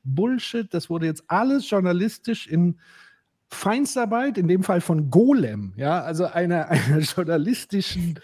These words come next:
Publikation im I-T-Bereich. Aber die haben sich wirklich mal dahinter geklemmt und haben das alles mal auseinandergenommen. Und da sage ich,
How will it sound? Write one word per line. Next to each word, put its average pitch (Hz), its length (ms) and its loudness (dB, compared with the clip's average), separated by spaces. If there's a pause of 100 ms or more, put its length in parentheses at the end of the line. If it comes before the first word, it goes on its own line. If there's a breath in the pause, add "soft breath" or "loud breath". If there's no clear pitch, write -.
(420 loud breath)
Publikation 196 920 0
im 175 180 -2
I-T-Bereich. 170 1040 0
Aber 160 140 4
die 185 200 2
haben 226 140 2
sich 156 400 0
wirklich 247 380 2
mal 220 120 4
dahinter 196 400 0
geklemmt 135 600 -6 (360 loud breath)
und 180 180 2
haben 262 180 0
das 247 220 0
alles 233 440 0
mal 220 200 -2
auseinandergenommen. 180 1080 -2 (420 loud breath)
Und 160 220 2
da 247 260 4
sage 233 300 2
ich, 202 240 -4